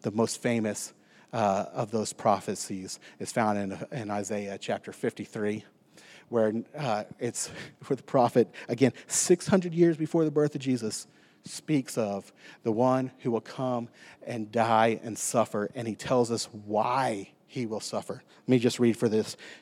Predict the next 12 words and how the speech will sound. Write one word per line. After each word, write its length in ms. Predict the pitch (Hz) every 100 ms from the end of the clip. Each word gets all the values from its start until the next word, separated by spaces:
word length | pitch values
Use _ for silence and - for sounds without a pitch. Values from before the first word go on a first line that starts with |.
| - -
read 240 | 135 117
you 80 | 113
this. 220 | 104 -
Ephesians, 520 | 113 - 139 123 120
uh, 180 | 160 127
I'm 100 | 113
sorry, 280 | - 110 107
Isaiah 500 | 113 110 127 139 123 - - -
fifty-three, 500 | 143 - 120 135 113
verse 220 | 113 -
ten 280 | - 104 92
says, 340 | 120 104 95